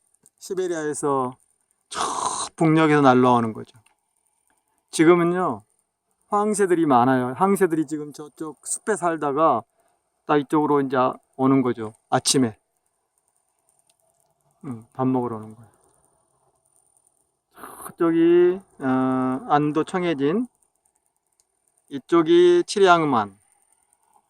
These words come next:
저쪽이 이제 금강과 탐진강이 만나서 내려오는 데죠. 아직은 향긋한 냄새가 나요.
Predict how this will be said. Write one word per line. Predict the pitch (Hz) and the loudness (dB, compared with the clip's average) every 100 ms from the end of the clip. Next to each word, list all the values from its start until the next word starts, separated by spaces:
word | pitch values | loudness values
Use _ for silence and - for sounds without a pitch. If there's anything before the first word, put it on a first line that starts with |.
| _ _ _ _ _ _ _ _ _ _ _ - | _ _ _ _ _ _ _ _ _ _ _ -18
저쪽이 | - - - 175 160 165 175 185 185 202 202 170 | -16 -12 -4 -2 2 4 6 4 2 -6 -10 -4
이제 | 131 135 135 131 | 0 2 2 0
금강과 | 156 160 160 160 160 | -2 2 2 4 0
탐진강이 | 156 202 185 175 165 151 151 156 160 | 2 0 0 0 0 0 0 -2 -4
만나서 | - 131 139 139 156 160 165 208 _ | -4 0 0 0 0 2 0 -4 _
내려오는 | 139 131 139 135 135 123 | -6 -2 0 0 -2 -4
데죠. | 113 120 120 120 _ _ _ _ _ _ _ _ _ _ _ _ _ _ _ _ _ _ _ _ _ _ _ _ _ _ _ _ _ _ _ _ _ _ _ _ _ _ _ _ _ | -8 -12 -18 -20 _ _ _ _ _ _ _ _ _ _ _ _ _ _ _ _ _ _ _ _ _ _ _ _ _ _ _ _ _ _ _ _ _ _ _ _ _ _ _ _ _
아직은 | 147 147 180 185 | 0 4 4 2
향긋한 | 175 226 226 220 190 | 2 0 0 -2 -2
냄새가 | 170 170 160 | -4 -4 -4
나요. | 135 123 127 131 | -4 -4 -4 -6